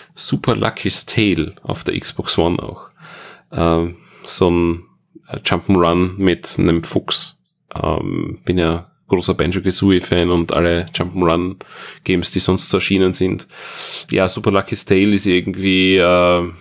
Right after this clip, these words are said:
ein Kids-Game, aber, äh, trotzdem besser als Yooka-Laylee, also spiel ich's sehr gerne. Mal schauen, nächste Woche bin ich wahrscheinlich durch, dürfte nicht so lange dauern. Ja, das war's eigentlich. Ich glaub, nächste Woche hab ich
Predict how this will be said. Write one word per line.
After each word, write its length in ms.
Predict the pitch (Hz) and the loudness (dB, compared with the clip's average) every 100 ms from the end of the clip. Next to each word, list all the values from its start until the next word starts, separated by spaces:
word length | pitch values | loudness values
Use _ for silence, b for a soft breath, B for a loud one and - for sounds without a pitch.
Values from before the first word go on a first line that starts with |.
| B | B
ein 300 | 85 - - - | -12 -12 -14 -6
Kids-Game, 720 | 101 - - 92 92 90 87 | -4 -2 2 4 4 2 0
aber, 720 | 85 85 82 82 82 82 82 | 0 0 0 2 2 2 2
äh, 440 | 67 - - 50 50 - | -2 -4 -6 -6 -8 -6
trotzdem 360 | - 82 - 90 | -4 -2 0 0
besser 280 | 82 - 82 | 2 2 2
als 200 | 80 - | 2 0
Yooka-Laylee, 600 | 82 78 78 78 85 82 | -2 -2 0 2 2 2
also 400 | 73 76 80 85 92 | 2 -2 -2 -4 -10
spiel 320 | - - - | -16 -8 -6
ich's 400 | - - - - _ - | -4 -6 -8 -14 _ -14
sehr 200 | - 95 | -10 -4
gerne. 380 | 80 82 90 - _ _ _ B B B B B B | -4 -4 -10 -16 _ _ _ B B B B B B
Mal 100 | - | -2
schauen, 260 | - 82 85 | 0 2 2
nächste 240 | 85 - | 2 2
Woche 180 | 85 - | 0 0
bin 140 | - | 0
ich 100 | 87 | 2
wahrscheinlich 320 | 85 85 82 - | 2 0 -2 -2
durch, 300 | 98 90 - | -2 -2 0
dürfte 280 | - - | -4 -2
nicht 140 | - - | -4 -2
so 80 | 98 | 0
lange 280 | 87 95 | 2 2
dauern. 440 | 90 92 87 92 - _ B B B B B B B B B | 2 0 0 -4 -8 _ B B B B B B B B B
Ja, 260 | 139 127 92 90 - | 2 2 2 -4 -2
das 320 | 95 - - | 0 0 2
war's 280 | 95 101 - | 2 2 0
eigentlich. 580 | 87 90 92 - - - | 0 0 -2 -6 -10 -10
Ich 100 | - | -4
glaub, 180 | 101 | -2
nächste 240 | 98 - 107 | 0 -2 -2
Woche 160 | 101 | 0
hab 80 | 98 | -2
ich 260 | 92 - | -2 -10